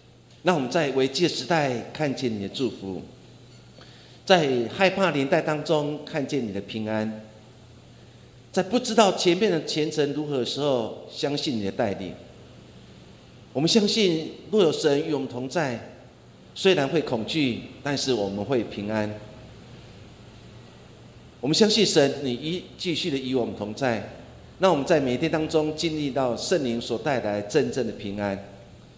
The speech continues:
不管我们现在是在线上敬拜，或是来到神的教会敬拜，我们相信神的灵就与我们同在，赐福于我们。我们这样祷告，奉耶稣的名，阿们。我们生活在台湾这个环境当中，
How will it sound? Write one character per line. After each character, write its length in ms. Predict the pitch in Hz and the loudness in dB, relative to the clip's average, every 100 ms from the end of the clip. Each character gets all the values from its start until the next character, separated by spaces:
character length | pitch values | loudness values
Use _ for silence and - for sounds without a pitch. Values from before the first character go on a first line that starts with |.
| - - - - | -20 -20 -20 -4
不 100 | 254 | 2
管 160 | 214 170 | 6 6
我 140 | 139 | 6
们 80 | 135 | 0
现 200 | - 175 | 2 2
在 540 | 185 160 127 110 - - | 4 4 2 -2 -8 -14
是 160 | - - | -10 0
在 100 | 165 | 0
线 240 | 185 151 | 2 0
上 220 | 160 139 | 0 -4
敬 180 | 135 139 | -4 -4
拜， 300 | 147 131 110 107 | -2 -2 -2 -2
或 100 | 147 | -2
是 140 | 135 | 0
来 100 | 131 | 0
到 240 | 117 139 113 | 2 2 0
神 280 | 110 - 110 | -4 -4 -2
的 80 | 113 | -2
教 220 | 135 131 | 0 0
会 160 | 120 120 | 2 -2
敬 220 | - 120 | -2 -4
拜， 280 | 123 104 - - - - - - - | -2 -2 -6 -14 -20 -20 -20 -16 -6
我 80 | |
们 80 | 127 | 0
相 180 | 165 190 | 4 4
信 180 | 196 165 | 2 0
神 160 | - | 2
的 120 | 143 143 | 2 2
灵 340 | 131 127 131 | 2 0 -2
就 160 | 160 131 | 2 2
与 160 | 117 | 0
我 60 | 101 | -6
们 80 | 98 92 | -10 -10
同 160 | 101 | -10
在， 380 | 101 123 104 - - | -4 -4 -4 -6 -12
赐 240 | - - | -6 -2
福 160 | 147 107 | -2 -2
于 100 | 101 | -4
我 160 | 95 85 | -4 -6
们。 220 | 92 87 - - - - - | -8 -10 -12 -20 -20 -20 -14
我 80 | 101 | -8
们 100 | 110 | 0
这 80 | 156 | 2
样 100 | 135 | 2
祷 200 | 113 101 | 0 0
告， 220 | 131 113 | 2 0
奉 220 | 120 131 123 | 0 -2 0
耶 120 | 131 | 0
稣 200 | 127 120 | -2 -6
的 120 | 104 | -6
名， 260 | 90 85 82 - - - - | -6 -10 -12 -18 -20 -20 -20
阿 60 | 69 82 | -16 -14
们。 100 | 92 - - - - - - - - - - - - - - - - - - - - | -14 -14 -14 -16 -16 -18 -20 -20 -20 -20 -20 -20 -20 -20 -20 -20 -20 -20 -20 -20 -6
我 120 | - 226 | 6 8
们 120 | 247 | 8
生 200 | 320 269 | 6 4
活 120 | 240 | 2
在 200 | 277 254 | 2 0
台 240 | 185 202 | 0 -2
湾 180 | 208 240 | 0 -2
这 100 | 240 | 0
个 100 | 202 | 0
环 140 | 185 180 | 0 -2
境 140 | 220 | -2
当 220 | 220 202 | -4 -4
中， 400 | 202 202 202 202 | -2 -2 -2 -6